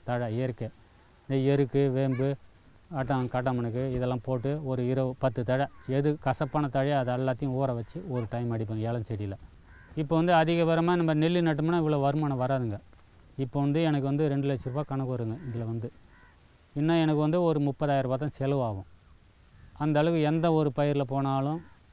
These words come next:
ரெண்டு லட்ச ரூபா எடுக்கவே முடியாதுங்க. அதனால வந்து நான் அதிகமா காய்கறி தாங்க பண்றேன். இருபத்தஞ்சு வருஷமா இப்ப நான் காய்கறி தான் பண்ணின்னு இருக்கிறேன்.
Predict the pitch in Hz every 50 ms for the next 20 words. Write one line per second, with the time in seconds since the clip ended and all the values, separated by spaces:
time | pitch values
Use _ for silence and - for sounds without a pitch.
0 | 185 175 156 - 131 131 131 131 120 - 131 135 131 123 123 127 123 - 131 127
1 | 135 127 117 110 117 117 113 104 104 95 98 - - - - - - - - -
2 | - - - - - - - - - - - - - - - - - - 143 135
3 | 139 143 151 165 156 151 143 143 156 156 151 143 139 139 131 127 139 139 139 143
4 | 147 127 - 135 139 143 135 123 123 127 135 143 131 - 131 123 117 123 143 160
5 | 147 131 131 131 120 - 127 120 117 113 117 107 - 139 147 156 143 117 - 123
6 | 120 110 - 123 120 120 120 117 117 127 131 120 - 120 123 123 120 117 113 117
7 | 120 135 160